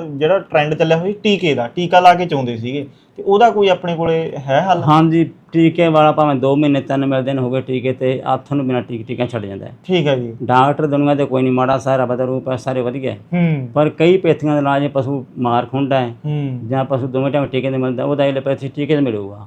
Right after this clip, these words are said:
Speaker 1: ਠੀਕ ਹੈ।
Speaker 2: ਆਪਾਂ ਸ਼ਾਂਤ ਕੇ ਬਿਨਾਂ ਟੀਕੇ ਮਿਲਣਾ ਪੈਂਦਾ ਹੈ।
Speaker 1: ਬਿਨਾਂ ਟੀਕੇ ਤੋਂ।
Speaker 2: ਬਿਨਾਂ ਟੀਕੇ ਤੋਂ
Speaker 1: ਉਹ ਫਿਰ ਕੋਈ ਆਪਾਂ ਦਵਾਈ ਵਗੈਰਾ ਦਿੰਦੇ ਹਾਂ
Speaker 2: ਦਵਾਈ
Speaker 1: ਉਸ ਚੀਜ਼
Speaker 2: ਦਿੰਦੇ
Speaker 1: ਦੀ?
Speaker 2: ਜੀ, ਹਾਂ,
Speaker 1: ਠੀਕ
Speaker 2: ਉਹਦੀ
Speaker 1: ਹੈ।
Speaker 2: ਜਿਹੜੀ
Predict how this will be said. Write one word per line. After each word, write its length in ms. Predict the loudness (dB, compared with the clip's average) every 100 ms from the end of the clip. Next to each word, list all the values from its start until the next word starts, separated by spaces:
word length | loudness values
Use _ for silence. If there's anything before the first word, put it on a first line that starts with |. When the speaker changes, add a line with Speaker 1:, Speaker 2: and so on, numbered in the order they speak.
| -6
Speaker 1:
ਠੀਕ 240 | -4 -2
ਹੈ। 40 | -2
Speaker 2:
ਆਪਾਂ 220 | 0 0
ਸ਼ਾਂਤ 240 | 0 -2
ਕੇ 140 | -2 -2
ਬਿਨਾਂ 160 | -2
ਟੀਕੇ 160 | -2 -4
ਮਿਲਣਾ 260 | -4 -6
ਪੈਂਦਾ 260 | -10 -18 -18
ਹੈ। 60 | -6
Speaker 1:
ਬਿਨਾਂ 220 | 0 0 0
ਟੀਕੇ 260 | -2 -6
ਤੋਂ। 60 | -6
Speaker 2:
ਬਿਨਾਂ 160 | -6
ਟੀਕੇ 200 | -8 -10
ਤੋਂ 140 | -2 -2
Speaker 1:
ਉਹ 60 |
ਫਿਰ 140 | 0 -2
ਕੋਈ 160 | 2
ਆਪਾਂ 200 | 2 2
ਦਵਾਈ 280 | 2 4 4
ਵਗੈਰਾ 280 | 2 2 4
ਦਿੰਦੇ 100 | 2
ਹਾਂ 80 | 2
Speaker 2:
ਦਵਾਈ 160 | 2
Speaker 1:
ਉਸ 60 | 2
ਚੀਜ਼ 100 | 0
Speaker 2:
ਦਿੰਦੇ 160 | -2 -2
Speaker 1:
ਦੀ? 60 |
Speaker 2:
ਜੀ, 80 | -2
ਹਾਂ, 100 | 2
Speaker 1:
ਠੀਕ 100 | 2
Speaker 2:
ਉਹਦੀ 80 | 4
Speaker 1:
ਹੈ। 60 |
Speaker 2:
ਜਿਹੜੀ 440 | 2 2 0 -4